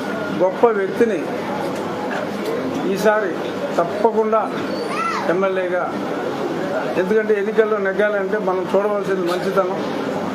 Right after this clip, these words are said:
దురదృష్టవశాత్తు కొందరు ధనాన్ని చూస్తున్నారు. నాని గారి మంచితనాన్ని చూసి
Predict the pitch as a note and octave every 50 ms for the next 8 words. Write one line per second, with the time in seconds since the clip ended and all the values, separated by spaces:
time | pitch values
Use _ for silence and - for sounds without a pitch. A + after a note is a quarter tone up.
0 | - - D#3 F3+ G3+ G3+ F#3+ G#3 G3+ F3+ F3+ G3 F#3+ F3 - F#3+ F#3 F3 - G3+
1 | - E3+ E3+ E3 E3+ F3 D#3+ C3+ - - - - - - - - - - - -
2 | - - C#3 D#3+ F3+ F#3+ G3 G3 F#3+ F3+ F3 F3+ F3+ - - F3+ F3 F3 F3 E3+
3 | F#3+ G3+ - - - - - - - - - - - - - - - - - -
4 | - - - - - - - - - - - - - - - - F3+ G#3 A#3+ B3
5 | A#3+ A#3+ A#3+ A#3 A3 G3+ - - - G3+ G#3 G3+ G3+ - G3 F3 E3 F#3+ G3+ G3
6 | A#3 A3+ - A3+ G#3 G#3 G#3+ G#3+ G#3+ G#3 G3 F#3 E3+ D#3 D3+ D3 - C3+ C3 B2+
7 | B2+ B2+ - - - - - - - - - - - - - G3+ G#3+ G#3+ - C4
8 | B3